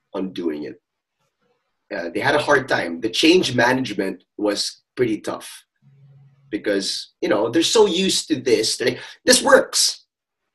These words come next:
Why do I have to do this? And I have to pay, right? I have to pay. I have to invest in that. It's expensive, blah, blah, blah." Like, if you see our systems, it's old. But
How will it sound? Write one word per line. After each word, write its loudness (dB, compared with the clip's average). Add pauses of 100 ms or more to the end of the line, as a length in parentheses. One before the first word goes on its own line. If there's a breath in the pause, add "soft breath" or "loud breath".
(100)
Why 0
do 2
I 6
have 2
to -4
do -4
this? -2 (380)
And 6
I 8
have 8
to 0
pay, 2 (840)
right? 2
I 2
have 4
to -6
pay. 2 (120)
I -2
have 2
to 0
invest 4
in -2
that. -2
It's -4
expensive, 2
blah, -2
blah, 0
blah." 0 (300 loud breath)
Like, -2
if 2
you 0
see 4
our 6
systems, 0
it's -8
old. 0 (260)
But 4